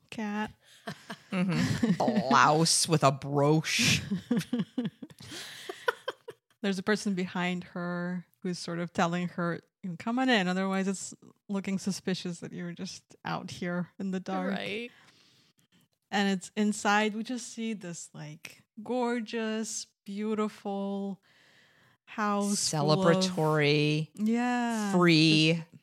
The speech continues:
Speaker 2: Like,
Speaker 1: Mm-hmm,
Speaker 2: it's a
Speaker 1: mm-hmm.
Speaker 2: very,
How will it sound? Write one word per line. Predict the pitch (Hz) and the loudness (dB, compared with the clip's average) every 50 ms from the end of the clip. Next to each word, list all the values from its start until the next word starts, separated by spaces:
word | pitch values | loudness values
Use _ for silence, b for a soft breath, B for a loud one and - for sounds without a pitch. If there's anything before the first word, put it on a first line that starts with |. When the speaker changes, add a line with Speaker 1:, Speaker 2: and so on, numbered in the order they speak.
| _ - | _ -4
Speaker 2:
Like, | - 170 202 | -2 -2 -2
Speaker 1:
Mm-hmm, | 196 185 - 208 202 208 214 233 233 - _ - - | -2 -6 -4 -4 -2 -2 -2 -4 -6 -8 _ -4 -4
Speaker 2:
it's | 156 190 175 | -2 0 0
a | 160 | 0
Speaker 1:
mm-hmm. | 147 139 | 0 -2
Speaker 2:
very, | - - 151 165 175 175 165 175 175 175 175 175 175 180 175 175 180 180 185 b | -4 -6 -8 -6 0 2 4 6 6 6 4 4 2 0 -2 -2 -4 -4 -6 b